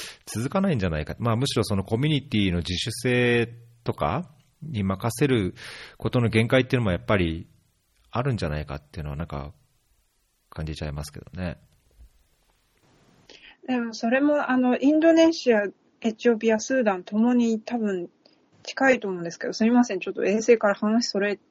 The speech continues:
Speaker 2: まくっちゃってあれなんですけど、あの、国が広いじゃないですか、
Speaker 1: うん。
Speaker 2: 三カ国とも。で、スーダンの場合はすごくひ-、国が大きいので、もう無理なんですよね。その、あの、州の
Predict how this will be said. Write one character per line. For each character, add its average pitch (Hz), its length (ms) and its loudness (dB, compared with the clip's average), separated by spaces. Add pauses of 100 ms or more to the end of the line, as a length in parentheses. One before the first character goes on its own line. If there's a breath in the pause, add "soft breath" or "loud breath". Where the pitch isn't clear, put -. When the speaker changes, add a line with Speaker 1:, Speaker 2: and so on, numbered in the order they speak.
(280)
Speaker 2:
ま 202 140 -4
く 214 100 -4
っ - 20 -10
ち - 120 -6
ゃ - 20 -4
っ - 20 -4
て 180 100 -2
あ 170 60 4
れ 180 100 -2
な 190 100 -2
ん 180 60 -4
で 165 60 -2
す - 80 -8
け - 120 -12
ど、 170 140 -6 (460 loud breath)
あ 185 160 -4
の、 175 560 -2 (600)
国 330 280 6
が 403 80 0
広 320 320 6
い - 40 8
じ 220 60 4
ゃ 196 40 4
な 175 120 -2
い 156 60 -4
で 160 80 0
す 160 60 -6
か、 - 120 -8
Speaker 1:
う - 220 -18
ん。 - 20 -10
Speaker 2:
三 180 160 -2
カ 170 140 -2
国 170 160 -12 (100)
と 170 120 -8
も。 160 220 -8 (560 soft breath)
で、 208 180 -2
ス 302 140 0
ー 339 100 6
ダ 240 120 4
ン 196 80 -2
の 175 80 -2
場 170 160 0
合 170 100 -2
は 170 260 0
す 214 140 -6
ご 269 140 4
く 208 120 -4
ひ-、 185 200 -6 (120)
国 214 240 0
が 214 120 0
大 220 160 4
き 226 180 0
い 208 40 0
の 151 140 -8
で、 170 260 2
も 220 160 0
う 190 80 0
無 247 140 4
理 370 140 8
な 165 160 0
ん 147 40 -14
で 156 100 -8
す - 100 -14
よ 143 60 -14
ね。 - 180 -20
そ - 160 -12
の、 156 420 -10
あ 170 180 -8
の、 147 440 -16
州 214 360 2
の 180 320 0